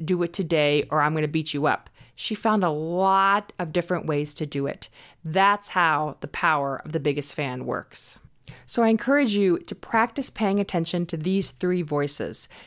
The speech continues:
and then practice ask. Practice acknowledging what you're feeling, slowing down and getting to your body, and kindly pulling back to see the big picture. There's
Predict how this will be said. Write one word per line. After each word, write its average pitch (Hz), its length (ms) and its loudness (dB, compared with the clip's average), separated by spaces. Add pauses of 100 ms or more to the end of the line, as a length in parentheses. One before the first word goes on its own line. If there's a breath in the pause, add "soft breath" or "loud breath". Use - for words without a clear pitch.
(160 loud breath)
and 196 120 4
then 196 140 2
practice - 760 -2 (140)
ask. 143 580 -4 (220)
Practice 220 760 0
acknowledging 208 580 2
what 160 140 2
you're 170 80 0
feeling, 143 640 -6
slowing 233 580 2
down 156 220 2
and 143 100 -2
getting 139 240 -2
to 143 120 -6
your 147 100 0
body, 143 440 -2 (340 loud breath)
and 170 260 -2
kindly 196 840 0
pulling 220 480 2
back 151 420 -2
to 151 60 -8
see 160 220 -6
the 151 80 -4
big 139 260 -4
picture. - 500 -8 (340 loud breath)
There's 190 240 0